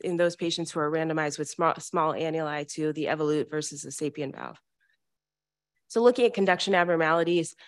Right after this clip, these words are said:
um, this is the partner three trial that evaluated transcatheter aortic valve replacement in balloon expandable valves in low-risk patients. You can see that on average, the, uh, new pacemaker rate here is fairly small at seven point three percent, but still greater than those patients who received surgery.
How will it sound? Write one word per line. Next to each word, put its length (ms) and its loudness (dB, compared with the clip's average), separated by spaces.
um, 320 6
this 180 0
is 120 -4
the 200 4
partner 360 2
three 240 -4
trial 600 2
that 240 0
evaluated 680 0
transcatheter 580 -2
aortic 300 2
valve 340 0
replacement 500 -4
in 140 -2
balloon 240 2
expandable 500 -2
valves 300 0
in 140 -4
low-risk 400 0
patients. 520 -4
You 120 -4
can 140 2
see 200 0
that 140 6
on 160 6
average, 560 2
the, 340 4
uh, 280 4
new 260 2
pacemaker 720 0
rate 360 0
here 280 2
is 200 -2
fairly 280 4
small 300 2
at 100 0
seven 240 -6
point 220 -2
three 140 -2
percent, 380 -2
but 120 -8
still 260 2
greater 320 0
than 140 -4
those 180 -4
patients 320 -8
who 80 -12
received 400 -8
surgery. 500 -4